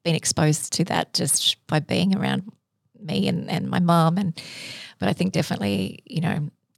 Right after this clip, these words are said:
don't expect things. You, you do need to have a good work ethic, and that will carry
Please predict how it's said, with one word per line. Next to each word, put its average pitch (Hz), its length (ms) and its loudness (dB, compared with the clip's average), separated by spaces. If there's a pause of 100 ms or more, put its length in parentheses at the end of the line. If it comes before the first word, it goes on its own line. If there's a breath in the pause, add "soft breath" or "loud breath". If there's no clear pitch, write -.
don't - 140 -2
expect - 400 -6
things. 156 280 -2
You, 190 200 -4
you 170 120 -2
do 165 120 -2
need 196 140 0
to 180 40 0
have 170 80 -2
a - 60 -8
good - 280 -4
work - 280 -4
ethic, - 340 -6
and 196 100 -2
that - 120 -6
will - 80 -6
carry - 280 -6